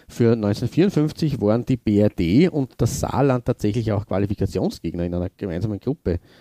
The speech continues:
mit Norwegen. Haben wir, glaube ich, auch in irgendeiner Folge einmal, äh, behandelt. Also Saarland war da immer irgendwo eigen und, äh, eigenständig und, und deswegen war für mich ein bisschen das, das Bayerisch, vor allem geografisch weiter wegliegend und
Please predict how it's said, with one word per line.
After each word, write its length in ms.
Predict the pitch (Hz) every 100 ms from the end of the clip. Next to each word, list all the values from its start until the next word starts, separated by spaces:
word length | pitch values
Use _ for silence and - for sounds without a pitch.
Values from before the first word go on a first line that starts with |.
| _
mit 300 | 101 101 - -
Norwegen. 420 | 87 85 92 135 - - - - -
Haben 100 | 98
wir, 100 | 113
glaube 180 | 104 101
ich, 40 |
auch 40 | 92
in 120 | 113
irgendeiner 560 | 98 95 90 95 90 98
Folge 260 | 92 92
einmal, 480 | 101 95 95 90 90
äh, 40 | -
behandelt. 420 | 98 87 95 143 - _ _ _ - - - -
Also 200 | 98 117
Saarland 440 | - 101 117 135
war 200 | 113 117
da 100 | 143
immer 220 | 131 135 151
irgendwo 500 | 139 139 139 127 -
eigen 420 | 90 107 170 196
und, 320 | 151 135 131 123
äh, 40 |
eigenständig 960 | 120 117 117 92 120 - 104 190 185
und, 200 | 165 139
und 280 | 139 - -
deswegen 760 | 120 139 135 143 139 156 160 123
war 140 | 117
für 100 | 131
mich 160 | 117 131
ein 60 | 147
bisschen 200 | 139 123
das, 220 | 120 -
das 160 | 120
Bayerisch, 540 | - 87 110 156 120 -
vor 140 | 104
allem 200 | 107 117
geografisch 500 | 117 98 82 131 123 -
weiter 500 | 95 120 107 - 110
wegliegend 540 | 110 - 131 135 127
und 100 | 117